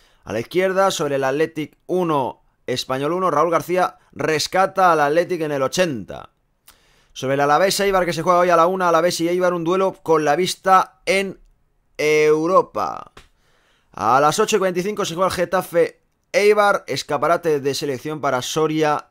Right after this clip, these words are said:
y Mata. Sobre la Federación Española de Fútbol, dice aquí, dimite Subies, mano derecha de Rubiales. Había sido acusado de abusar del patrimonio de la Real Federación Española de Fútbol. Cuidado, ¿eh?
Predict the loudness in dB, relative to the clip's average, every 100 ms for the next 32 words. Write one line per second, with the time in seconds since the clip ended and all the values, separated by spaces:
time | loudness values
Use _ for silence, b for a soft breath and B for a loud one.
0 | -10 -6 -6 -2 0 0 0 -2 -2 -6
1 | -18 _ _ _ b b b b -8 -4
2 | 0 0 0 0 0 -2 -2 0 2 4
3 | 2 2 -2 -2 0 -2 0 -4 -4 -8
4 | -6 -4 -6 -6 -4 -4 -4 -8 -4 -4
5 | -2 -2 -2 -4 -4 -2 0 0 -2 -2
6 | 0 0 0 0 0 -2 -6 -12 -18 b
7 | b b 0 2 0 0 0 0 0 0
8 | 2 2 2 0 -2 0 -4 -2 4 4
9 | 4 -4 -2 -2 -2 0 0 0 0 -2
10 | -2 -4 -4 -6 -8 -6 -2 -2 -2 -6
11 | -10 -10 -6 0 2 2 -2